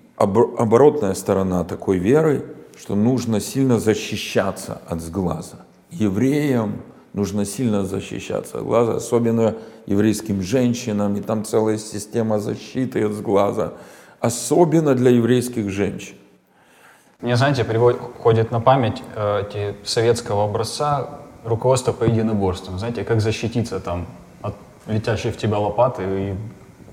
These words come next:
Speaker 2: подобное. Как защититься от сглаза, там, десять простых путей.
Speaker 1: Вообще-то, честно говоря, э, когда, когда мы имеем дело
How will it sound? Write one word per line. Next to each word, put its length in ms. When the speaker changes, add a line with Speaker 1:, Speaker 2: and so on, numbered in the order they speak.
Speaker 2:
подобное. 440
Как 200
защититься 580
от 80
сглаза, 480
там, 300
десять 300
простых 400
путей. 320
Speaker 1:
Вообще-то, 640
честно 440
говоря, 440
э, 420
когда, 840
когда 400
мы 160
имеем 380
дело 480